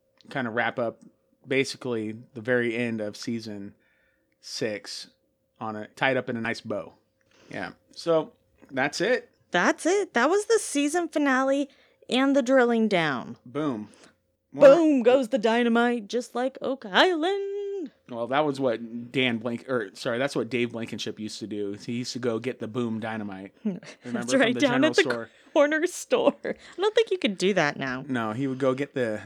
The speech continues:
Speaker 1: dynamite, take it back to Oak Island, and blow stuff up, I guess. <laughs> Season six is in the books,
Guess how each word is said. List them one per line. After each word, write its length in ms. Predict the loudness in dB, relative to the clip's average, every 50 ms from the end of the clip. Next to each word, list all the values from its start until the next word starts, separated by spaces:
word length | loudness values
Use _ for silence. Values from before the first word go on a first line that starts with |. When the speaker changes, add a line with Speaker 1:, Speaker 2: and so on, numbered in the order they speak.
| -12 -10 -2
Speaker 1:
dynamite, 540 | 0 0 2 2 0 0 0 2 0 0 0
take 180 | 0 -2 -2 -2
it 80 | 0
back 220 | 2 2 2 2 2
to 80 | 0 -2
Oak 160 | 0 0 -2
Island, 340 | -2 -2 -4 -4 -6 -6 -6
and 220 | -8 -8 -10 -12 -16 _ _ _ _ _ _ _ _ _ _ _ _ _ _ -20 _
blow 260 | -16 -10 -6 -6 -4
stuff 240 | -4 -4 -4 -4 -2
up, 160 | -4 -4 -4
I 80 | -6 -8
guess. 440 | -6 -8 -6 -6 -8 -8 -10 -14 -14 -16 -8 -4 -4 -2 -2 -2 -4 -6 -10 -18 -20 -18 -18 -20 -20 -20 -20 -20 _ _ _ _
<laughs> 60 | -8 -8 -8 -10 _ _ -6 -4 -4 -6 -6 _ _ _ _ _ _ _ _ _ _ _ _ _ _
Season 360 | -14 -4 0 0 0 0 -2
six 480 | -2 0 2 2 2 2 0 -6 -12 -12
is 200 | -12 -10 -6 -4
in 100 | -2 -2
the 60 | 0 0
books, 540 | 2 2 0 0 -2 -6 -12 -12 -12 -14